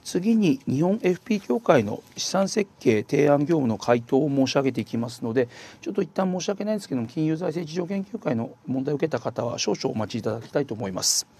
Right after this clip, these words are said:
では、資産設計提案業務に移りまして、えー、こちらについてはですね、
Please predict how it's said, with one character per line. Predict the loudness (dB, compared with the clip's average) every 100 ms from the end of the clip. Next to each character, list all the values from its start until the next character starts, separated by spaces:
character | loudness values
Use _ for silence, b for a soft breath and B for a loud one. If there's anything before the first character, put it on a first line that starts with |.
| B B B B B B B
で | 4
は、 | 4 4
資 | -2
産 | 0 0
設 | -2 -2
計 | -4
提 | 2 4 6
案 | 4
業 | 4 4
務 | 4
に |
移 | 0 -2 -4
り | -4
ま | -4 -6
し | 2
て、 | 4 4 B B B 0
え | 2 2
ー、 |
こ | 2 0
ち | 4
ら | 4
に | 2
つ | 2 2
い | 0
て | 2
は | 2 2
で | 0
す | 0
ね、 | 2 2